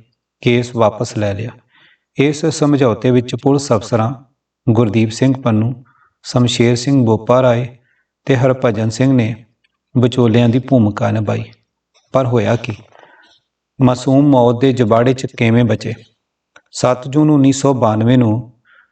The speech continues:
ਪਟਿਆਲਾ ਤੋਂ ਸਾਰੇ ਪਰਿਵਾਰ ਨੂੰ ਅਗਵਾ ਕਰਨ ਬਾਅਦ ਦੋਹੇ ਔਰਤਾਂ ਤੇ ਗੁਰਚਰਨ ਸਿੰਘ ਚੰਨਾ, ਖਾੜਕੂ ਗੋਲਡੀ ਚਾਰਾਂ ਨੂੰ ਤਸੀਹੇ ਦੇ ਕੇ ਗੋਲੀਆਂ ਮਾਰ ਕੇ ਸ਼ਹੀਦ ਕਰ ਦਿੱਤਾ।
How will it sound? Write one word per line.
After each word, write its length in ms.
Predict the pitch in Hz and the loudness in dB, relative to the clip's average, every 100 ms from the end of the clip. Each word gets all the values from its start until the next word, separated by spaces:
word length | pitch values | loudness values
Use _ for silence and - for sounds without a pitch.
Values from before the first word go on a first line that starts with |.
| _ - | _ -6
ਪਟਿਆਲਾ 500 | 123 131 120 123 135 | -2 0 2 2 0
ਤੋਂ 260 | 135 131 | 0 -2
ਸਾਰੇ 340 | 127 131 147 160 | 0 0 0 0
ਪਰਿਵਾਰ 440 | 143 120 113 110 | 0 0 2 2
ਨੂੰ 260 | 123 - 127 | 0 0 -2
ਅਗਵਾ 300 | 101 120 131 | 2 0 0
ਕਰਨ 360 | 127 117 117 | -2 -2 0
ਬਾਅਦ 500 | 104 120 117 104 - _ _ _ _ _ - | 2 2 0 -4 -8 _ _ _ _ _ -2
ਦੋਹੇ 320 | 113 139 165 - | 0 2 0 0
ਔਰਤਾਂ 520 | 131 120 117 135 135 131 | 0 0 0 -2 0 0
ਤੇ 160 | 139 | 0
ਗੁਰਚਰਨ 520 | 120 117 107 117 110 | 0 0 0 0 0
ਸਿੰਘ 240 | 110 143 143 | 0 0 0
ਚੰਨਾ, 460 | 127 123 127 143 _ - | 2 0 -2 -6 _ -4
ਖਾੜਕੂ 580 | 120 117 113 - 123 | 0 0 -2 -2 -2
ਗੋਲਡੀ 600 | 113 117 120 120 110 107 - _ _ _ - | 2 4 4 4 0 -2 -14 _ _ _ -4
ਚਾਰਾਂ 340 | 135 147 160 | 0 2 0
ਨੂੰ 140 | 156 151 | -2 -2
ਤਸੀਹੇ 500 | 131 117 135 147 147 | -4 0 2 2 2
ਦੇ 260 | 117 113 | 0 -2
ਕੇ 320 | 110 110 107 - _ - _ - | -2 -4 -4 -12 _ -20 _ 0
ਗੋਲੀਆਂ 380 | 117 123 135 147 | 2 4 4 2
ਮਾਰ 260 | 135 113 107 | 2 2 0
ਕੇ 180 | 127 | -4
ਸ਼ਹੀਦ 360 | 120 120 110 107 | -2 2 2 0
ਕਰ 200 | - 107 | -4 -4
ਦਿੱਤਾ। 420 | 104 - - - | -6 -8 -12 -16